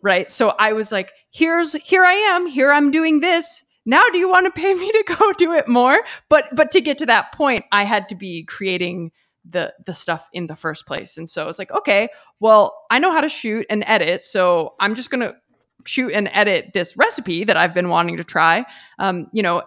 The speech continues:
and then the on-camera part is also an element that I've done professionally and that I love. So why don't I just, uh, try and, try and do it all?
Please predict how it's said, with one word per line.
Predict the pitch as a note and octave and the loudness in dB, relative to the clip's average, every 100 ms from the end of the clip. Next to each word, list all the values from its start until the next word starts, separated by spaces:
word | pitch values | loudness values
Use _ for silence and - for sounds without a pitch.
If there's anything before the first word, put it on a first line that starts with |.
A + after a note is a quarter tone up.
| - | 0
and | G#3 G3 | 0 0
then | F#3+ G3 G3 | 0 0 -2
the | F#3+ | 0
on-camera | G#3+ E4 C4 G3+ E3+ | 0 0 -2 -2 -4
part | F3 E3+ - | -2 -4 -4
is | G3+ | -6
also | - D4 - G3+ | -2 -2 -2 -4
an | F3 | -4
element | E3+ E3+ E3+ F3+ _ | -6 -8 -8 -10 _
that | F#3 D#3+ C#3+ _ _ - | -2 -2 -4 _ _ -6
I've | F#3+ | -4
done | E3+ F3 F#3 F3+ - _ _ _ | -2 -4 -6 -12 -16 _ _ _
professionally | - F#3+ G#3+ D4 C4+ A3 | -10 -4 -2 -2 -4 -2
and | A3 A#3+ | 0 2
that | |
I | B3+ C#4+ | 2 2
love. | D#4 A#3 E3+ - | 4 4 2 -4
So | - C4 A#3+ A3 - _ _ _ _ | -2 0 2 0 -6 _ _ _ _
why | - B4+ A#4 | 2 4 4
don't | G3+ D#4+ | 0 0
I | C4 | -2
just, | B3+ B3+ C4+ - _ _ - | 0 -2 -2 -10 _ _ -4
uh, | G#3+ G#3 G3+ G3+ - _ | 0 2 2 -2 -12 _
try | - A3 G#3+ | -8 -4 -2
and, | A#3 G#3+ G3+ G#3 G3+ _ - | -2 -6 -6 -8 -12 _ -18
try | - A3+ | -10 -6
and | A#3 C4 | -4 -2
do | C4 A#3+ | 0 0
it | B3 | 4
all? | D4+ G3+ - | 4 4 0